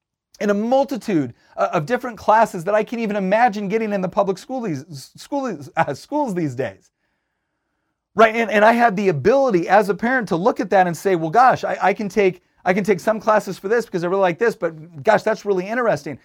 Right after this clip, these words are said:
I would love for my son or daughter to have an opportunity to learn this particular skill set, or I would like to try that out." And, and essentially what it was is that now instead of being told what my curriculum would be,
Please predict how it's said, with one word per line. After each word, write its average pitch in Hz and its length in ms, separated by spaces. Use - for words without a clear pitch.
I 180 80
would 180 140
love 196 200
for 202 140
my 180 220
son 202 220
or 190 60
daughter 185 280
to 175 60
have 180 140
an 175 60
opportunity 180 580
to 160 80
learn 185 220
this 180 140
particular 180 400
skill 240 260
set, 143 260
or 175 100
I 185 40
would 185 120
like 202 140
to 180 80
try 185 180
that 208 160
out." 180 120
And, 196 180
and 196 140
essentially 240 500
what 190 160
it 190 60
was 226 340
is 170 140
that 185 200
now 240 320
instead 214 280
of 196 80
being 180 240
told 175 540
what 202 180
my 190 120
curriculum 175 420
would 147 220
be, 143 280